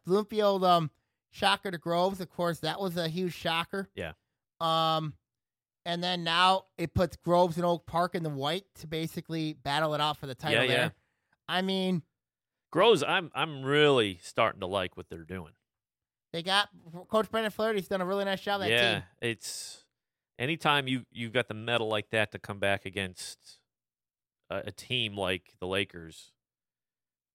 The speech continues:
Speaker 2: go for it,
Speaker 1: In
Speaker 2: you
Speaker 1: the
Speaker 2: know?
Speaker 1: swamp.
Speaker 2: Yeah, yeah,
Speaker 1: In the
Speaker 2: especially
Speaker 1: swamp.
Speaker 2: on the road.
Speaker 1: Yeah, that's not an easy thing
Speaker 2: That,
Speaker 1: to do.
Speaker 2: if they can
Speaker 1: Groves
Speaker 2: keep
Speaker 1: has not had a home game yet. They're gonna have one this week against Rochester.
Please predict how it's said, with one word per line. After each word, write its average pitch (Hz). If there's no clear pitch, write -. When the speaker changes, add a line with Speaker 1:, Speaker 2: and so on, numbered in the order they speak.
Speaker 2:
go 110
for 85
it, -
Speaker 1:
In 202
Speaker 2:
you 196
Speaker 1:
the 185
Speaker 2:
know? 180
Speaker 1:
swamp. 180
Speaker 2:
Yeah, 113
yeah, 131
Speaker 1:
In 123
the -
Speaker 2:
especially 160
Speaker 1:
swamp. 123
Speaker 2:
on 117
the 101
road. 101
Speaker 1:
Yeah, 165
that's 151
not 196
an 175
easy 180
thing 180
Speaker 2:
That, 135
Speaker 1:
to 156
do. 127
Speaker 2:
if 113
they 143
can 180
Speaker 1:
Groves 277
Speaker 2:
keep 233
Speaker 1:
has 170
not 180
had 160
a 151
home 165
game 147
yet. 143
They're 185
gonna 226
have 196
one 180
this 185
week 160
against 151
Rochester. 151